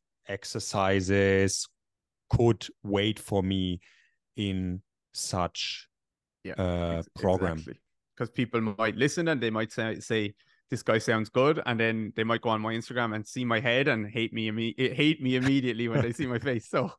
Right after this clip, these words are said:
Speaker 2: <laughs> that,
Speaker 1: <laughs>
Speaker 2: there's a chance that will happen. And I
Speaker 1: Mm.
Speaker 2: wanna go back to what you said about the neck, because there's one thing that, uh, I have one vivid memory of being at that Ido workshop, and we were doing, I can't remember what it's called, but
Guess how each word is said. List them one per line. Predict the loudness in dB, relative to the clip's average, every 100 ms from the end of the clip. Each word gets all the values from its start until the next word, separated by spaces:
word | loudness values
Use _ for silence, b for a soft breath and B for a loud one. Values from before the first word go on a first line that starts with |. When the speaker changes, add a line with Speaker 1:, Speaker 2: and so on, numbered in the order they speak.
| -20
Speaker 2:
<laughs> | -20 -4
that, | -2 0
Speaker 1:
<laughs> | -2 2 2 0 -8 -12
Speaker 2:
there's | -8 -8
a | -4
chance | 0 0 0
that | -4 -2
will | -2
happen. | -2 -4 -6 -12 _ B B
And | 2 2 4
I | 4
Speaker 1:
Mm. |
Speaker 2:
wanna | 6 4
go | 4
back | 4 2 2
to |
what | 2 2
you | 0
said | 0 0
about | 0 -2
the |
neck, | 0 -2 -2 -6
because | -8 0 2 2
there's | -2 -4
one | -4 -2 0 -2
thing | -2 -2
that, | -2 -2 -4 -10 b b b _ -2
uh, | 2 4 4 4 2 0
I | 4 4
have | 4 2
one | 0 -2
vivid | 0 0 0 0
memory | -4 -2 -2 -2
of | -2 -4
being | -6 -4
at | -6 -2
that | -2
Ido | -2 -2 0
workshop, | 2 0 2 2 0 -12 b b -4
and | -2 -2 -2
we | -4
were | -2
doing, | -2 0 0 0 -2 -6 _ _ _ _ -12
I |
can't | -4 -2
remember | 0 2
what | 2 2
it's | 0
called, | 2 2 2
but | 2 0